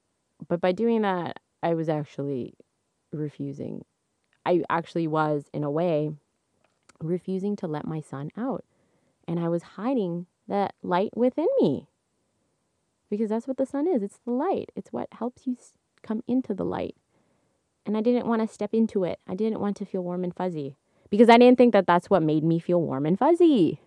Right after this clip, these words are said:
Until, like, way later on in life, and I was like, "Wait a damn minute. Shit, I am like my father." I am literally in a profession where I have to help people.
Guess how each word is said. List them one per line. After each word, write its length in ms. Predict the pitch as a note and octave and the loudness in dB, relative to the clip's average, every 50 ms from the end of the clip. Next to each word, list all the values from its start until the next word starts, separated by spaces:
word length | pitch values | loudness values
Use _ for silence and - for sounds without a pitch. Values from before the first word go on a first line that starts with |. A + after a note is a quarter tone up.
| _ _ _ _ _ _ _ _ _ _ _ _ _ _ _ - | _ _ _ _ _ _ _ _ _ _ _ _ _ _ _ -16
Until, 200 | F3 - F#3+ F#3+ | -10 -6 -4 -4
like, 220 | F#3 E3+ E3 - | -4 -4 -6 -6
way 240 | - E3 E3+ F3+ F#3+ | -8 -6 -4 -4 -4
later 260 | F3+ F3 F3 E3+ F3 | -2 -2 -2 -2 -4
on 140 | E3+ E3+ E3+ | -4 -4 -4
in 80 | E3 D#3+ | -4 -4
life, 220 | D#3+ E3 D#3+ - | -4 -6 -6 -6
and 80 | - D#3 | -8 -8
I 40 | D#3 | -8
was 140 | D3+ D3+ - | -8 -8 -10
like, 140 | D#3 - | -10 -6
"Wait 200 | - D#4 G4 G4 B3 | -2 0 2 2 2
a 80 | - A#3 | 0 -2
damn 360 | - - C4+ D#4+ F4 F4+ F4 | -2 2 4 6 8 10 10
minute. 360 | F#4+ G4 G4 G4 G4 E4+ - _ _ _ _ _ _ _ _ _ _ _ _ _ _ _ _ _ _ _ _ _ _ _ _ _ _ _ _ _ _ | 10 10 10 8 8 6 2 _ _ _ _ _ _ _ _ _ _ _ _ _ _ _ _ _ _ _ _ _ _ _ _ _ _ _ _ _ _
Shit, 480 | _ - - - - B3 C#4+ D#4 - - _ _ | _ -20 -20 -14 -8 -4 -2 -2 -2 -4 _ _
I 160 | - A3+ C4+ | -4 0 2
am 240 | D#4+ D4+ B3 A3+ A#3 | 4 6 6 6 6
like 200 | A#3 B3 C4 - | 4 2 0 -2
my 160 | C4+ C#4 C#4+ | -4 -6 -6
father." 580 | - - F4+ A4 C#5 C#5+ C5+ A4+ C4+ F3 D3+ - _ _ _ _ _ _ _ _ _ _ _ _ _ _ _ _ _ _ _ _ _ _ _ _ _ - - | -6 -4 -2 0 4 6 6 6 4 4 -2 -10 _ _ _ _ _ _ _ _ _ _ _ _ _ _ _ _ _ _ _ _ _ _ _ _ _ -6 0
I 80 | F#3 A#3 | 4 4
am 160 | A#3 A#3+ A#3+ | 6 8 8
literally 360 | A3+ A#3+ B3 C4+ B3 G#3 A#3+ A3+ | 8 8 8 6 8 8 8 8
in 40 | |
a 80 | G3 E3+ | 8 6
profession 480 | - D#3+ C#3+ - D3+ D3 - - D#3 C#3+ | 2 0 -2 -4 -6 -8 -8 -8 -6 -6
where 80 | C#3 D3 | -6 -6
I 140 | - E3 D3+ | -6 -10 -10
have 240 | C#3 - - - - | -10 -12 -14 -14 -14
to 60 | - | -8
help 220 | - - C#3+ - - | -6 -4 -6 -6 -2
people. 420 | - - A#3 G3+ - B3+ B3 - | 4 6 6 10 12 12 10 10